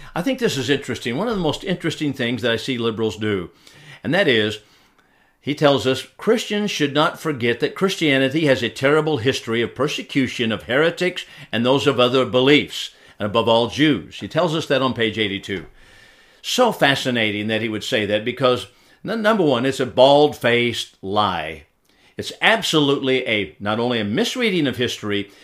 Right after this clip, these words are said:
misunderstanding of history, and it is simply,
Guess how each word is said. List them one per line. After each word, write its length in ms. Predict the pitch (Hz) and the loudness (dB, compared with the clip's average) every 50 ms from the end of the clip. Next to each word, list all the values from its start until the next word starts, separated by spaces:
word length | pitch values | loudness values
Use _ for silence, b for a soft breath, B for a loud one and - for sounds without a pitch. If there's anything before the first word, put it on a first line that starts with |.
| B B | B B
misunderstanding 880 | 117 139 135 - 151 135 131 120 113 - - 175 196 226 226 214 202 160 | -4 -2 0 0 0 0 0 -2 -4 -4 -2 0 0 2 2 0 0 -2
of 100 | 131 - | -2 0
history, 580 | 131 151 - - - 107 101 101 101 101 - B B B B B B 151 B | 0 -2 -2 -4 -6 -4 -2 -2 -2 -4 -6 B B B B B B -10 B
and 160 | 131 147 151 | -2 0 0
it 120 | 156 147 151 | 2 0 0
is 120 | 147 - | -2 0
simply, 540 | - 240 247 247 196 190 175 165 147 - | -2 -2 -2 -2 -2 0 0 0 -2 -4